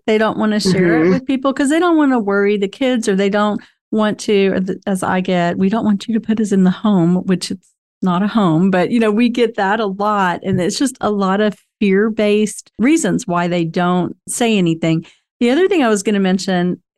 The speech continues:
Speaker 1: we get this a lot, is that they used to go to church, or they were very involved in church, and now they've stopped going because they know they don't wanna be asked a question, and people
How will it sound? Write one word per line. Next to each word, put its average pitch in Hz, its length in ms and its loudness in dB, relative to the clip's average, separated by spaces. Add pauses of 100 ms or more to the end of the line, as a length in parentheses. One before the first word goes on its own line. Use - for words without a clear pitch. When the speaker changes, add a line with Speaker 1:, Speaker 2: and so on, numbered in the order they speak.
(100)
Speaker 1:
we 208 220 0
get 208 180 -2
this 370 180 -2
a 233 60 0
lot, 190 680 -2
is 185 180 -2
that 180 280 -2
they 180 320 0
used 214 300 0
to 240 60 -2
go 202 120 0
to 185 100 0
church, - 580 -4 (260)
or 185 160 0
they 175 120 0
were 175 120 0
very 202 280 2
involved 214 340 0
in 190 100 2
church, 165 400 -4
and 180 120 0
now 175 160 0
they've 175 160 -2
stopped - 280 -6
going 208 340 0
because 185 440 -2 (500)
they 202 140 2
know 220 340 2
they 196 100 2
don't 208 140 2
wanna 202 160 2
be 196 160 2
asked 180 240 -2
a 190 40 -6
question, 180 600 0
and 170 340 0 (160)
people 180 400 -4